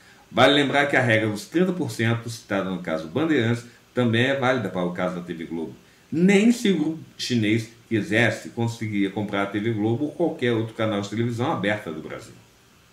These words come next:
Resumindo, a história que aponta que a China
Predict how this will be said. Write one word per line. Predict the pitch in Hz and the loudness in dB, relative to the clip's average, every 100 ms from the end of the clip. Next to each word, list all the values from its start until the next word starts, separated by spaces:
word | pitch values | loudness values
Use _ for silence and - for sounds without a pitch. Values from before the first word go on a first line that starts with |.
| _ _ _ | _ _ _
Resumindo, | - 131 175 170 113 117 - _ - - - | 2 4 6 4 0 -6 -16 _ -20 -20 -8
a | 120 147 | 0 2
história | 147 - 196 175 | 2 0 0 2
que | 151 | 0
aponta | - - - - | -2 -6 -10 -8
que | 90 | -6
a | |
China | - - 87 95 - | -6 -6 -4 -4 -6